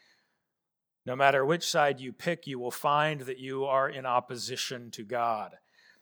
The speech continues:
God has inspired both. Don't pick sides in that way.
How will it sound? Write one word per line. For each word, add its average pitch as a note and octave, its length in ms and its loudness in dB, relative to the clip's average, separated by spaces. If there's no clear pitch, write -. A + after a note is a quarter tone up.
God B2+ 360 6
has C3 200 -2
inspired A#2+ 840 0
both. B2 500 -4
Don't C3 260 -8
pick - 260 -6
sides A#2+ 600 4
in A#2+ 140 -6
that B2+ 260 0
way. G#2 280 -6